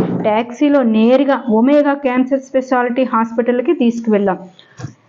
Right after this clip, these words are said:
మేము అక్కడికి చేరుకునేటప్పటికీ అమెరికా నుండి ఇక్కడి డాక్టర్లతో మాట్లాడి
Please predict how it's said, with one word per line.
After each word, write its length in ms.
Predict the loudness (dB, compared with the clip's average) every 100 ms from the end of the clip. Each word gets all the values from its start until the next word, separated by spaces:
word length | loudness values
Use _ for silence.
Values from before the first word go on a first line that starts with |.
| _ 0
మేము 180 | 2
అక్కడికి 480 | 2 2 0 0 2
చేరుకునేటప్పటికీ 1000 | 0 2 2 2 0 -2 -4 -2 0 0
అమెరికా 400 | 2 0 2 0
నుండి 440 | 2 2 2 0 -4 -6 -4
ఇక్కడి 560 | 0 0 2 0 -2 -10 -10 -2
డాక్టర్లతో 600 | 0 0 0 0 0 0
మాట్లాడి 600 | 0 0 -2 0 -2